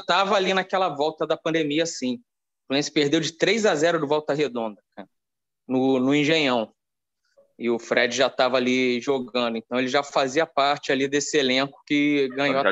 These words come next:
Speaker 1: Taça
Speaker 2: levado,
Speaker 1: Rio em
Speaker 2: né?
Speaker 1: dois mil e vinte.
Speaker 2: É, acabei confundindo ali aquela chegada ali, início de pandemia, jogos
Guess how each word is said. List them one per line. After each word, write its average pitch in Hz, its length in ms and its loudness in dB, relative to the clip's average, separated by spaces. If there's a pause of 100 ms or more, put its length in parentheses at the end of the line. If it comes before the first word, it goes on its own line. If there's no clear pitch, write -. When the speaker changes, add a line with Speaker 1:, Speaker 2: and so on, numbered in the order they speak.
Speaker 1:
Taça 104 160 6
Speaker 2:
levado, 95 360 4
Speaker 1:
Rio 143 60 0 (100)
em 147 60 -6
Speaker 2:
né? 147 80 -6
Speaker 1:
dois 147 180 2
mil 147 120 2
e 131 60 -2
vinte. 117 300 -4 (760)
Speaker 2:
É, 87 60 4
acabei 92 280 0
confundindo 98 500 0
ali 90 220 0 (100)
aquela 95 200 -2
chegada 90 320 4
ali, 92 160 2
início 95 180 -4
de - 80 -18
pandemia, 87 680 0
jogos 85 300 -2